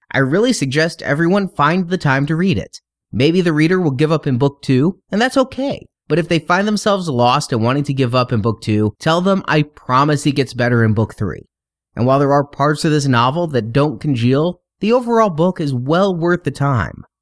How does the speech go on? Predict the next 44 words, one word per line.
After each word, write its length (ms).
I 180
feel 220
it 60
was 120
worth 340
all 140
the 100
time 260
I 180
spent 300
reading 340
it, 100
and 140
I 100
did 200
it 200
three 280
times 420
over 180
this 220
year 140
alone. 420
And 160
though 120
I'm 140
not 300
rushing 480
back 320
to 140
it 60
again, 360
I've 200
read 140
it 140
once 360
a 60
decade 480
since 300
nineteen 340
ninety-four. 720
So 180
come 240
twenty 340
twenty-five, 680